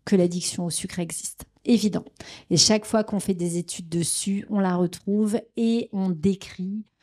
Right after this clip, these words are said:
euh, le D S M cinq dont je vous ai parlé sur les autres substances. Donc, tous les addictologues, peut-être sauf exception, c'est difficile de dire tout, la majorité des addictologues sont convaincus que l'addiction au sucre existe.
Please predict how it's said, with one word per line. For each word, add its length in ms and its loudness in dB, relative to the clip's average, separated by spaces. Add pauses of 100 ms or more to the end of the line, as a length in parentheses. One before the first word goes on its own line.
(240)
euh, 220 4
le 160 2
D 100 0
S 220 -2
M 100 -2
cinq 320 -4
dont 140 -2
je 100 -4
vous 160 -4
ai 60 0
parlé 240 -2
sur 200 -2
les 160 -2
autres 220 -2
substances. 600 -6 (540)
Donc, 200 6 (560)
tous 260 2
les 240 2
addictologues, 960 0 (220)
peut-être 160 -12
sauf 260 -2
exception, 480 -2
c'est 160 -6
difficile 360 -6
de 80 4
dire 160 0
tout, 100 -6
la 140 0
majorité 560 2
des 140 -4
addictologues 680 0 (340)
sont 260 4
convaincus 680 0
que 100 -10
l'addiction 480 -4
au 60 -4
sucre 340 -6
existe. 560 -8